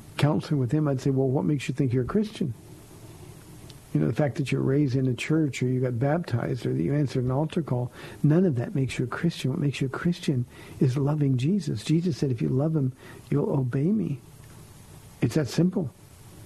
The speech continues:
And so, um, uh, I always treat people, Mary, if they're acting in an ungodly way, I,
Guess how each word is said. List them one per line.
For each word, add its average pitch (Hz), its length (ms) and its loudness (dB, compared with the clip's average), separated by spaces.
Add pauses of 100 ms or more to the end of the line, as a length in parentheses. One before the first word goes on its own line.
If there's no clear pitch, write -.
(600)
And 135 180 6
so, 143 580 2
um, 135 440 0
uh, 147 220 0 (580)
I 214 240 4
always 185 400 2
treat 175 640 0
people, 147 320 0
Mary, 131 440 0 (720)
if 139 120 2
they're - 160 0
acting 156 400 4
in 160 100 4
an 151 140 2
ungodly 147 500 2
way, 135 360 0
I, - 280 0